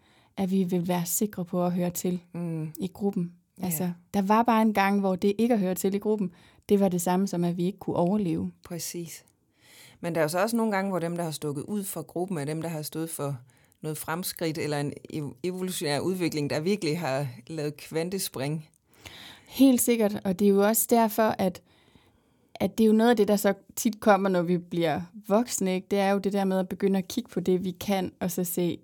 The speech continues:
Speaker 1: okay, men nogle gange lidt af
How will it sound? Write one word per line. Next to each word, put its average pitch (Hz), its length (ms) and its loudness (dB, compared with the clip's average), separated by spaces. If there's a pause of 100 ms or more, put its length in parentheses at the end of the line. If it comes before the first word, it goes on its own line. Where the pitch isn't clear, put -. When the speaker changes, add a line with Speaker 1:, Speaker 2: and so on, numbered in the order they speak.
(100)
Speaker 1:
okay, 180 360 0
men 175 420 0 (1200)
nogle 202 200 0
gange 170 280 4 (400)
lidt 190 180 6
af 180 120 6